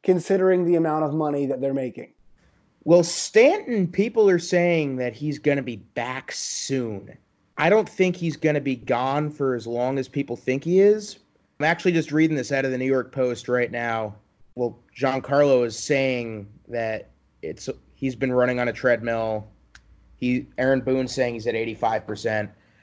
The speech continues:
Speaker 2: I'd say maybe the first two weeks of the season. Judge, you don't know. Because a rib injury, a broken rib,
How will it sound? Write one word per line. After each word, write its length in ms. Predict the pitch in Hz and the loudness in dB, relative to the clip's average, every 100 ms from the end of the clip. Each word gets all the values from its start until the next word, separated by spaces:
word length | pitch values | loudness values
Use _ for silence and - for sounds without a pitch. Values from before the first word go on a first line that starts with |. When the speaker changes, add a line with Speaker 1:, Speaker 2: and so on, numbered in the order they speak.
| _ _ - | _ _ -2
Speaker 2:
I'd 180 | 151 156 | 0 0
say 380 | - 170 160 156 - _ - - - 127 | 4 6 6 4 -2 _ -20 -20 -20 -12
maybe 260 | 139 139 | -8 -4
the 120 | 147 | -4
first 320 | 143 160 147 - | -2 -2 -2 0
two 120 | 156 | 2
weeks 200 | 156 151 | 2 -2
of 60 | |
the 60 | 151 | -6
season. 480 | 147 160 160 165 151 _ _ _ _ _ - _ - - | -2 0 2 -2 -4 _ _ _ _ _ -20 _ -20 -6
Judge, 440 | 123 170 202 156 | 4 6 6 4
you 80 | 165 | 0
don't 180 | 139 117 | 0 -4
know. 300 | 101 - - _ _ _ _ - - - - - | -10 -12 -20 _ _ _ _ -20 -20 -20 -16 -10
Because 720 | 135 147 135 127 123 113 - _ _ _ _ _ _ - - | -4 2 4 4 2 -4 -10 _ _ _ _ _ _ -16 -8
a 80 | 135 | -4
rib 320 | 135 175 180 | 2 4 4
injury, 600 | 208 202 214 208 214 196 | 2 2 4 4 2 -4
a 40 | |
broken 380 | 156 165 180 165 | -2 -2 0 0
rib, 420 | 160 180 190 190 | 2 2 0 -6